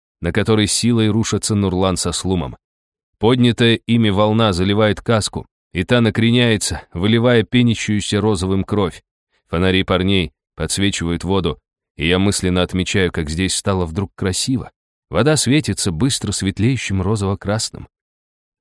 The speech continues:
Выпустив скобу, как я вообще это сделал, я неуклюже спрыгнул в воду, с плеском сделал шаг и склонился над стонущим Нурланом. "Эй,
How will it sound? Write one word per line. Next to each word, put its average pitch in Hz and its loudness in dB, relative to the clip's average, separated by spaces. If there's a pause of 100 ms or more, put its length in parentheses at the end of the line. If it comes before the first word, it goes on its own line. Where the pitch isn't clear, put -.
(120)
Выпустив 120 0
скобу, 110 0 (280)
как 92 0
я 95 2
вообще 98 0
это 90 -2
сделал, 90 0 (340)
я 85 0
неуклюже 110 2
спрыгнул 101 0
в 87 -2
воду, 95 0 (100)
с - -8
плеском 101 0
сделал 95 0
шаг 117 0
и 95 -2
склонился 104 0
над 92 -2
стонущим 95 0
Нурланом. 95 0 (560)
"Эй, 147 2